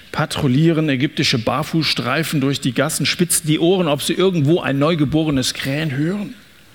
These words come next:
In der Nachbarschaft ist das Versteckspiel böse ausgegangen. Frau Levi ist entsetzt.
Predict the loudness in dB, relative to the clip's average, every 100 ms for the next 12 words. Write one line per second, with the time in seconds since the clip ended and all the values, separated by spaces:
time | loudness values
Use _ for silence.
0 | -20 -20 -20 -20 -20 -20 -20 -20 -18 -6
1 | -2 -2 -2 -2 0 -2 -4 -6 -2 -4
2 | -2 -4 -2 -4 -4 -2 -2 0 -2 -6
3 | -4 -2 -2 -2 -4 -4 -6 -6 -6 -6
4 | -10 -12 -16 -20 -20 -20 -20 -20 -20 -20
5 | -20 -20 -20 -20 -6 -2 0 0 0 -2
6 | -4 -6 -8 -12 -6 -6 -4 -4 -4 -4
7 | -8 -8 -10